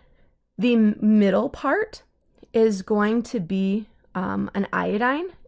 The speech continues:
and the kind of abbreviation for iodine is iodo. So this is hydroiodic iodic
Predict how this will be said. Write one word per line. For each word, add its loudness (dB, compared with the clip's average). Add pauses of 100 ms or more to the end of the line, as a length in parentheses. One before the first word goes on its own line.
(140)
and -2
the -2
kind -8
of -10
abbreviation -4
for -8
iodine -2
is -6 (100)
iodo. 0 (520)
So -8
this -6
is -2 (400)
hydroiodic -2 (2500)
iodic -4